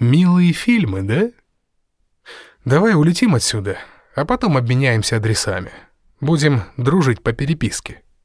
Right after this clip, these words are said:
подмигнул Лев и охнул. Под глазом расползался фингал, отозвавшийся резкой болью. До самолета они добирались минут тридцать. Когда послышался плеск воды и между деревьями заблестел серебристый бок гидроплана,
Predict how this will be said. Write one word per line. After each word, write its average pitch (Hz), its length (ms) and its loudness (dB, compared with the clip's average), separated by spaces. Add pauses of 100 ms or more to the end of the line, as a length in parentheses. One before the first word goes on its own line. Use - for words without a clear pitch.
(180)
подмигнул 120 600 0
Лев 139 240 0
и - 140 -6
охнул. 104 540 -4 (280)
Под 113 180 -4
глазом 117 400 0
расползался 110 680 -2
фингал, 113 600 -2
отозвавшийся 113 800 -2
резкой 107 360 -4
болью. 104 520 -6 (1600)
До 120 180 2
самолета 165 540 2
они 185 180 4
добирались 160 640 2
минут 151 320 2
тридцать. - 600 -6 (400)
Когда 123 320 -2
послышался 151 580 -2
плеск 143 360 -2
воды 123 460 0 (220)
и 120 140 -2
между 123 300 2
деревьями 123 520 0
заблестел 117 540 0
серебристый 123 580 0
бок 120 260 0
гидроплана, 117 760 -2